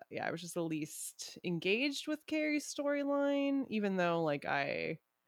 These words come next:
I felt, fe-, you know, I cried when Big di-, you know, I felt feelings about it, but I was, uh,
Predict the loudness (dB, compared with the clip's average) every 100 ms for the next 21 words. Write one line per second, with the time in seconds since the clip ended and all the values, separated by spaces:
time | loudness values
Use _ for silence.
0 | _ _ _ _ _ -2 -2 2 2 2
1 | -4 -2 0 0 0 4 6 6 4 -2
2 | 4 4 4 2 4 4 4 4 2 4
3 | 4 4 4 0 0 0 0 -4 -6 _
4 | -20 -20 _ 2 2 2 -4